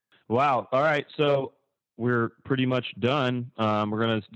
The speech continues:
start. Uh, at, uh, we're gonna got, we got one question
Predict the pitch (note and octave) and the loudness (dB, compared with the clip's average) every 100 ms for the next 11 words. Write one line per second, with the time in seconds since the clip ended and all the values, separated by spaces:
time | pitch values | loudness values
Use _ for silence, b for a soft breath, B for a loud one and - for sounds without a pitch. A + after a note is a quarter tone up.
0 | - B2 A#2+ A2+ A2 G#2+ G#2 G2+ G2+ G2 | -6 -2 -2 0 0 2 2 2 0 0
1 | F2 A#2 - A2 G2+ G#2 A2 G#2+ A2 G#2+ | 0 -2 0 0 0 -4 -6 -4 -2 -2
2 | A2 A2 A#2+ G#2 B2 C#3 C#3 D3+ D3 - | -2 -2 -2 0 -2 -2 -2 -2 -2 -2
3 | B2 A2+ | -4 -4